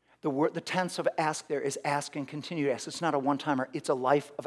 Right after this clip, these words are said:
asking. It's, it's, we, we get poured out. We get, we, life happens. We get drained. We get filled again, filled again. I love the N-,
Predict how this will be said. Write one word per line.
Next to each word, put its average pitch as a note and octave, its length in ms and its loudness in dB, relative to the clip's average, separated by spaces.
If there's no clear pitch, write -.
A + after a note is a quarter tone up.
asking. B2+ 460 -6
It's, D3+ 220 -2
it's, D#3 180 -2
we, D3+ 220 4
we D3 140 0
get C#3+ 220 2
poured F3+ 280 10
out. F3+ 220 12
We D#3 100 4
get, C#3+ 220 6
we, D#3 200 6
life D#3+ 360 12
happens. F#3 440 8
We D3 100 -2
get C3 140 0
drained. F3+ 400 4
We D3+ 180 2
get F#3+ 200 8
filled E3 440 4
again, C3+ 380 0
filled E3+ 500 6
again. C#3+ 420 0
I E3+ 140 10
love F3+ 800 12
the F#3 200 12
N-, F#3+ 300 6